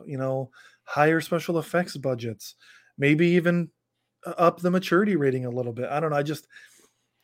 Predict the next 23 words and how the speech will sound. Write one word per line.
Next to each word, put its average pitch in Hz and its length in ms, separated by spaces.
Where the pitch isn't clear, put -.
I, 151 260
I 143 100
think 185 260
if 185 160
you 156 320
made 143 300
them, 131 400
maybe, 143 300
I 147 80
don't 143 120
know. 127 60
I 147 100
just 165 160
think 208 120
it's 151 100
weird 160 320
that 147 140
the 139 80
C - 140
W 135 240
is 127 80
for 131 100
sale 131 480